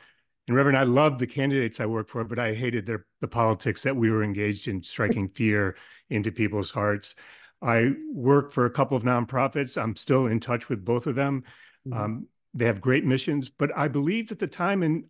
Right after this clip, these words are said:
Speaker 1: unfortunately, I still believe today, that too many are afraid to get dirt under their fingernails and to do the real messy work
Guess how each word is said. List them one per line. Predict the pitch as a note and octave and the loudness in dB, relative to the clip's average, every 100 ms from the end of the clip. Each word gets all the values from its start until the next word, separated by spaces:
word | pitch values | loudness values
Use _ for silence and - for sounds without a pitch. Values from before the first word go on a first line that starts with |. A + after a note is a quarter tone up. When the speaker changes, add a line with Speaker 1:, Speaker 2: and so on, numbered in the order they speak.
| - | -4
Speaker 1:
unfortunately, | D3+ D3+ F#3+ G#3+ F#3+ F3+ | -4 0 -2 0 -2 -2
I | F3 D3+ | 0 -4
still | - - D#3 F#3 | -4 -4 -2 0
believe | D#3+ E3 D#3+ | 0 0 0
today, | D#3+ C#3 D3+ C#3+ | -4 0 0 2
that | C3 C3 _ _ _ _ _ | 0 -2 _ _ _ _ _
too | - G#3 | -4 2
many | G3 D#3+ F#3+ E3 D3+ - | 4 4 4 4 4 0
are | C#3+ C#3 - | 0 0 -2
afraid | C3+ E3+ F#3 | -4 -2 -2
to | E3 | 0
get | D3+ A2+ | -4 -2
dirt | D3 D#3+ - | -2 -4 -2
under | C#3+ C3+ | -4 -4
their | B2+ B2 | -4 -4
fingernails | C#3+ D#3+ D3+ E3+ F3 - | -4 -2 -2 -2 -4 -6
and | C#3+ - | -8 -6
to | A#2 | -4
do | C#3+ F3+ | -2 -2
the | D3 | -2
real | B2 F3 D#3+ | 0 0 2
messy | B2 D3 - D#3+ | 0 -2 -2 -4
work | B2 C#3 D#3 | -2 -2 -4